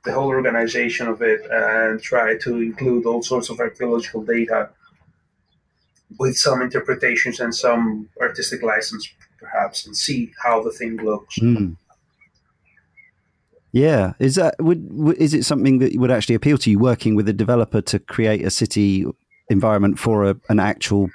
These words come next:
Speaker 2: video game, whether it be an independent or a triple A product?
Speaker 1: Oh, well, actually, this is my day job, <laughs> essentially.
Speaker 2: Aha.
Speaker 1: <laughs> So this is what I mainly do.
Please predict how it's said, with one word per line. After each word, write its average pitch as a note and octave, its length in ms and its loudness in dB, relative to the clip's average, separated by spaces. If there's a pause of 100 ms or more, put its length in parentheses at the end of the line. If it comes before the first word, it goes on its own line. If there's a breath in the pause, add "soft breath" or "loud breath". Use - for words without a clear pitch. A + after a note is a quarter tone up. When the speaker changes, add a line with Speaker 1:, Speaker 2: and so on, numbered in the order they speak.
(220)
Speaker 2:
video A2 300 4
game, G2 240 2
whether G#2 220 4
it G2+ 120 2
be G#2+ 120 2
an G#2 80 2
independent G#2+ 540 2
or A2+ 160 4
a G#2 40 0
triple A2 340 0
A G#2+ 260 2 (160)
product? - 320 0
Speaker 1:
Oh, F3 100 4
well, E3+ 160 4
actually, D#3+ 300 0
this D#3 140 -2
is C#3+ 160 -4 (140)
my A#2 800 -2 (140)
day G2+ 140 -6
job, G2 160 -10 (220)
<laughs> - 220 -16
essentially. - 480 -2 (560)
Speaker 2:
Aha. G2+ 480 2
Speaker 1:
<laughs> - 40 -4
So D#3 160 2
this C#3+ 240 0
is C3 140 -4
what C3+ 160 2
I D3+ 80 4
mainly C3 580 -2
do. A2+ 180 -2